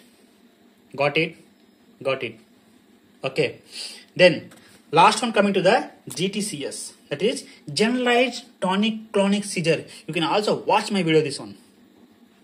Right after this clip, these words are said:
You will come to know everything. It is also called as grand mal epilepsy. Grand mal epilepsy means old boys. It means the most common age is sixteen to eighteen years and above.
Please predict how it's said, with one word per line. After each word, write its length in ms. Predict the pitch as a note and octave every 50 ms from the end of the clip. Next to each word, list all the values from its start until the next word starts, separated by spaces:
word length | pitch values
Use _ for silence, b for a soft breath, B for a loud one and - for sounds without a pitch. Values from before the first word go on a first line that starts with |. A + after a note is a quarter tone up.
| _ _
You 80 | D3
will 200 | D3 D#3+ E3 D#3+
come 240 | - - D3+ D3+ D#3
to 100 | D#3+ E3
know 240 | D#3+ C#3+ C#3+ D3 D3
everything. 580 | C#3+ C3+ C3+ E3+ E3 - - D3+ A#2 G#2+ - - _ _ _ _ _ b b b b b b b b b
It 60 | -
is 20 | -
also 260 | D3 D#3 E3+ F3 G3+
called 240 | G3 - D#3 C#3+ D3
as 240 | E3+ G3 - - - B B B -
grand 440 | D3+ F3 F#3 F#3 F#3+ G#3 G#3+ G3+ F#3
mal 200 | E3+ F3 F3 E3
epilepsy. 560 | D3+ - - C#3 B2+ - - - - G2 - - _ _ _ _ _ _ -
Grand 320 | - F3 F3+ F#3 G#3 G3+ F#3+
mal 160 | F#3+ F#3 E3+
epilepsy 380 | C#3 C#3 E3 D#3 D3 - -
means 200 | D#3 G3 A3 - - -
old 300 | - E3+ A3 B3 A#3+ G#3+ E3
boys. 420 | - - - - - - - - - _ _ _ - - - - _ _ - _ - _ - - _ _ _ _ _ _
It 80 | - D#3
means 320 | E3 G#3 C4 D#4 D#4 - - b b b b b b
the 80 | - C#3
most 260 | D3 F#3 B3+ B3 -
common 180 | - A#3 A3 A3
age 160 | G#3 G3 G3
is 200 | A#3 D4 D4 -
sixteen 600 | - - - - A3+ G3+ - - - B3 A3+ G#3+
to 140 | B3+ A#3+ - -
eighteen 280 | E3 D#3+ D#3 E3 D#3 D3+
years 320 | C#3+ C#3+ C#3+ - - - -
and 140 | C#3 B2+ B2
above. 280 | - A#2+ A2+ G2+ -